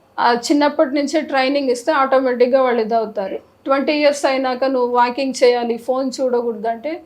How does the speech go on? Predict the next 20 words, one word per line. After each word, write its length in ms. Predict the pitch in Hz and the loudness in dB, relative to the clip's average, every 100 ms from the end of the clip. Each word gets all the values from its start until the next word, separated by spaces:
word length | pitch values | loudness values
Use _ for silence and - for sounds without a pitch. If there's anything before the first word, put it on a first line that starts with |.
| - | -4
చిన్నప్పటి 440 | 285 294 294 294 269 | 0 0 0 0 0
నుంచే 280 | 262 254 | -4 -4
ట్రైనింగ్ 480 | - 277 240 247 240 | -2 -2 0 -2 -6
ఇవ్వాలి. 360 | 196 - - - - | -8 -8 -10 -10 -16
ఇప్పుడు 500 | 202 - 220 220 214 240 | -8 -2 0 0 -2 2
వాళ్ళకి 440 | 226 247 233 254 | 4 4 2 6
ఏది 260 | 277 285 302 | 6 6 2
నేను 520 | 269 262 240 226 247 _ _ _ _ | 0 0 -4 -6 -12 _ _ _ _
కండిషనింగ్ 720 | 240 254 277 320 294 262 247 | 2 2 2 2 0 0 2
చేయాలంటే 760 | 240 254 269 254 208 202 285 - _ _ _ _ | 2 4 2 2 -2 0 -2 -2 _ _ _ _
అది 160 | 226 294 | -4 0
నాలో 400 | 269 240 277 320 | 6 6 8 6
ఫస్ట్ 380 | 320 262 - 320 | 4 0 2 2
ఆ 260 | 262 233 | 4 4
క్వాలిటీ 520 | 226 254 247 262 262 254 | 2 4 6 4 0 -2
ఉందా, 480 | 233 226 226 214 - _ _ 226 | -2 0 0 0 -8 _ _ -4
అది 200 | 240 277 | -2 -2
నేను 320 | 247 254 254 - | 0 0 2 0
చెక్ 260 | 233 - | 0 2
చేసుకోవాలి. 500 | 226 220 - - - | 2 2 -6 -6 -6